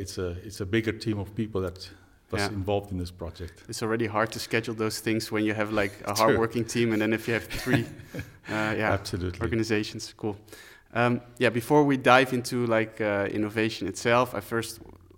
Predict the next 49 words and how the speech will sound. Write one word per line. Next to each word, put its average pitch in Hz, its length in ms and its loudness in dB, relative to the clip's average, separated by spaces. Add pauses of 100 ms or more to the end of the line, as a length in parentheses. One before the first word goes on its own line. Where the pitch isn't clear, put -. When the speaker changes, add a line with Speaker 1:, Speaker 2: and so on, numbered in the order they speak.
(160)
Speaker 2:
like 117 320 0
to 120 260 -2 (140)
create 120 260 0
a - 20 -2
little 120 200 -2
bit 117 100 0
of - 140 -6
context. 120 520 -2
So, 117 260 0 (640)
if 135 160 -2
you're 160 120 4
a 139 60 2
director 127 640 0
of, 113 380 -4
uh, 110 200 -4
design 120 400 0
research, 104 480 -6
what 110 120 -6
does 113 180 -4
that 110 220 -4
mean? 110 260 -4 (500)
Speaker 1:
Uh, 135 400 2 (160)
I 139 100 6
can 151 300 -2
tell 165 180 2
you 170 100 4
what 135 140 2
it 120 100 0
means 131 280 4
for 113 160 2
me, 98 300 2 (240)
because 113 340 4
Speaker 2:
Yeah. - 60 -8
Speaker 1:
there 110 100 6
are 117 100 6
also 131 300 2
other 135 240 2
directors 104 480 2
of 90 160 -6
design 98 360 2
research, 95 600 -4
uh, 92 240 2
in 98 80 -2
Philips. 98 320 -4
It's 107 140 -6
a 104 40 -2
big 107 240 -2
organization. 95 920 -4 (520)
And, 107 360 0